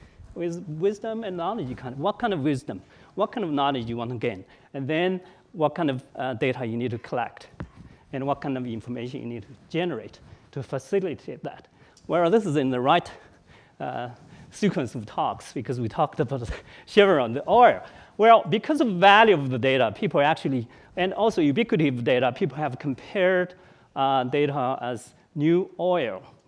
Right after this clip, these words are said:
right? Well, it can be refined and then can, you know, uh, drive your car, you know, uh, generate electricity, and actually, you know, we see everywhere, you know, all the, uh, biochemical products,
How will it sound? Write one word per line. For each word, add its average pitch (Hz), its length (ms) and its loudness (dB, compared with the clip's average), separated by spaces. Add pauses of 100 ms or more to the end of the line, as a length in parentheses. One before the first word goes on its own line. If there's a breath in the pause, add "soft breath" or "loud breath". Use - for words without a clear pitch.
right? 180 380 -2 (340 loud breath)
Well, 156 240 2
it 165 220 -6
can 156 120 -4
be 135 100 -2
refined 214 760 -2 (300 loud breath)
and 135 160 -6
then 151 280 2
can, 123 400 -4 (120)
you 139 120 -4
know, 127 240 -4 (340 loud breath)
uh, 127 180 -8 (120)
drive 120 260 -4
your 117 200 -8
car, 214 720 4
you 143 80 -6
know, 120 200 -6 (360 loud breath)
uh, 139 280 -6 (320)
generate 156 380 0
electricity, 220 1040 -4 (280 soft breath)
and 135 120 -8
actually, 135 540 -2 (240 loud breath)
you 139 80 -6
know, 135 60 -4
we 120 140 -4
see 143 260 -6
everywhere, 147 520 0 (300 loud breath)
you 131 120 -6
know, 120 160 -6 (320)
all 151 180 -2
the, 143 120 0 (200)
uh, 131 180 -4 (120)
biochemical 127 600 -2
products, - 800 -4